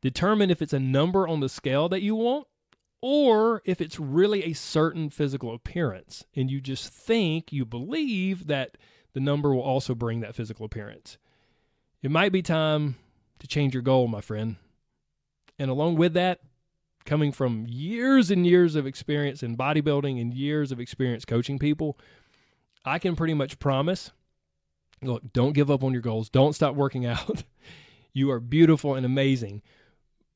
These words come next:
But I can pretty much promise you'll have a lot more peace if you just accept that, hey,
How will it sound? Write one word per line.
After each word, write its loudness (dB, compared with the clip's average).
But -2
I -2
can 0
pretty 0
much -2
promise -2
you'll -2
have -2
a -8
lot -4
more -4
peace -10
if -6
you 0
just -4
accept -4
that, -8
hey, -2